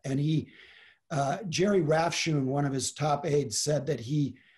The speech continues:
made the mistake of depomping the presidency. For instance, he, uh, ordered that Hail to the Chief not be played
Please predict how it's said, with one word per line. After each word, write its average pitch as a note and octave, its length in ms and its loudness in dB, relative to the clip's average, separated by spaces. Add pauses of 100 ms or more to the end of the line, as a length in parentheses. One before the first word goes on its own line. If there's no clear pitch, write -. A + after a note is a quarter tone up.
(140)
made E3 280 2
the E3 80 -2
mistake D#3+ 640 0
of A2+ 240 -8
depomping D#3+ 1120 0
the C3 120 -8
presidency. C#3+ 800 -2 (300)
For F3+ 140 0
instance, D3+ 360 0
he, D3+ 460 2
uh, C#3 120 -8 (100)
ordered D#3+ 340 2
that C#3+ 300 0
Hail D3+ 260 2
to C#3+ 140 -4
the C#3+ 80 2
Chief - 340 -2
not D3 420 0
be - 140 0
played C3+ 600 0